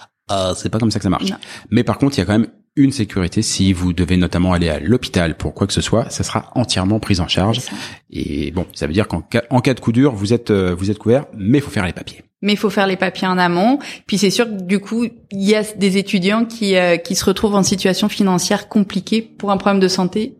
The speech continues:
Speaker 2: et pour X ou Y raison, ben, un, un problème aux dents,
Speaker 1: Mm.
Speaker 2: euh, qui coûte, qui peut coûter très cher ici et qui, à un moment donné, ben, n'ont plus ce qu'ils avaient prévu pour payer leurs études,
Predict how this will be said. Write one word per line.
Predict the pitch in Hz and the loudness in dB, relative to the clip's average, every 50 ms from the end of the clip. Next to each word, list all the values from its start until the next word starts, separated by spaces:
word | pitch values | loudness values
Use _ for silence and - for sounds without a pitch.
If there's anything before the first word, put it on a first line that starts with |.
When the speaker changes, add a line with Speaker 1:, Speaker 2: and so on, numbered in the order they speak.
| _ _ | _ _
Speaker 2:
et | - 196 196 | -6 -6 -6
pour | 202 - - 190 | -6 -4 -2 0
X | 196 190 190 - | 0 0 0 -2
ou | 202 | 0
Y | 185 185 180 175 - | 0 0 0 0 0
raison, | - 185 175 180 196 | 0 0 0 0 0
ben, | 208 196 175 165 165 165 - - - | -2 -2 -2 -2 -2 -2 -4 -4 -2
un, | - 170 165 | -2 -2 -2
un | - - 175 | -2 -6 -10
problème | - - 185 180 185 185 180 | -8 -4 -2 0 2 2 2
aux | 170 | 4
dents, | 165 156 165 180 - 165 170 - - - - - - | 4 2 2 0 -2 -6 -10 -12 -12 -14 -10 -4 -2
Speaker 1:
Mm. | 95 98 110 | 0 0 2
Speaker 2:
euh, | - 170 170 170 165 165 160 | 2 4 4 4 6 4 4
qui | 156 - - 185 - | 2 2 0 -2 0
coûte, | - 196 185 - - - - - | 0 -2 -2 -2 -6 -16 -4 0
qui | - 196 | 0 0
peut | - - 247 | 2 2 0
coûter | 233 - 220 196 - 196 | 0 0 -2 0 0 0
très | 202 - 190 175 | 2 2 0 2
cher | 170 - 196 196 185 | 2 2 2 2 0
ici | 180 165 180 - - 214 233 | -2 -4 -4 -4 -2 -2 0
et | 226 196 185 | 0 -2 -2
qui, | - - - 202 202 208 202 196 185 147 - - - | -4 -4 -2 -2 0 0 0 0 0 -2 -2 -4 -4
à | - 170 180 | 0 0 2
un | |
moment | 185 185 185 180 180 | 2 2 2 2 2
donné, | 180 180 175 180 190 208 220 | 2 4 4 4 4 4 4
ben, | 208 180 170 170 | 4 4 2 2
n'ont | 170 170 170 170 170 | 2 2 2 2 0
plus | 170 - - 214 214 214 208 208 196 175 - - - | 0 -2 0 0 2 2 2 0 -2 -4 -6 -10 -10
ce | - - | -12 -6
qu'ils | - - 185 190 | -2 0 2 4
avaient | 190 185 185 | 4 4 2
prévu | 185 185 208 190 190 202 | 2 0 0 0 0 -2
pour | 196 - 196 190 | -2 -4 -4 0
payer | - 190 190 190 190 | 0 2 4 4 4
leurs | 190 180 175 185 | 4 4 4 2
études, | 180 175 - - 233 247 294 - | 0 -2 -2 -2 -2 -2 -2 -2